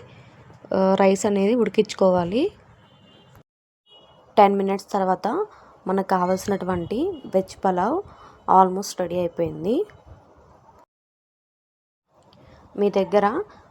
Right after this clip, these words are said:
బటర్ ఉంటే కొంచెం బటర్ వేసుకోండి అక్కడక్కడ. బటర్ వేసుకొని ఒక్క నిమిషం అలా మూత పెట్టేసి తీసేయండి. అంతేనండి, మనకు కావాల్సినటువంటి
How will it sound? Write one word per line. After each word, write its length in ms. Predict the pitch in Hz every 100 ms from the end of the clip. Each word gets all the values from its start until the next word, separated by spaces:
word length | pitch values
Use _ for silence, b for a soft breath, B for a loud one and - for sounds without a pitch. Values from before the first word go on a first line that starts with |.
| -
బటర్ 340 | 185 190 202 208 196
ఉంటే 380 | 170 220 381 - B B B -
కొంచెం 360 | 190 240 294
బటర్ 260 | 208 180 190
వేసుకోండి 580 | 185 170 - 190 160 190
అక్కడక్కడ. 760 | 180 - 175 165 165 165 233 370 _ _ _ _ - - - - _ _ _ _ _ _ _ _ _ _ _ -
బటర్ 300 | 208 196 202
వేసుకొని 680 | 208 202 - - 190 202 311
ఒక్క 320 | - - -
నిమిషం 340 | 220 202 196 226
అలా 140 | 208
మూత 340 | 196 190 196 190
పెట్టేసి 640 | 185 190 185 285 403 349
తీసేయండి. 720 | 226 202 202 180 170 202 320 - B B B - - -
అంతేనండి, 600 | 202 233 233 226 220 214
మనకు 300 | 208 202 196
కావాల్సినటువంటి 840 | 190 190 185 196 190 190 185 330